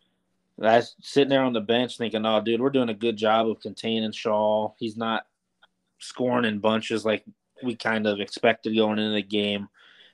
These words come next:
And then, boom, the fourth quarter hits, and he just takes over.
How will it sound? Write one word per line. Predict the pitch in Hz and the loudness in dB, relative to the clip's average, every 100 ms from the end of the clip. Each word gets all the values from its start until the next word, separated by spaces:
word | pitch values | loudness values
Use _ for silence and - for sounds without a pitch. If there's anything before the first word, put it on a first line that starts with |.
| _ | _
And | 110 | 0
then, | 113 107 | 2 2
boom, | 101 - 120 117 | 0 4 6 6
the | 104 | 2
fourth | 95 120 110 - | 2 2 2 2
quarter | 120 110 101 | 4 4 2
hits, | 104 101 - - - _ _ _ _ | 0 0 -4 -18 -18 _ _ _ _
and | 113 | -4
he | 117 110 | -2 -2
just | 107 - | -4 0
takes | 113 98 | 0 2
over. | 107 101 95 87 - | 0 2 -2 -4 -8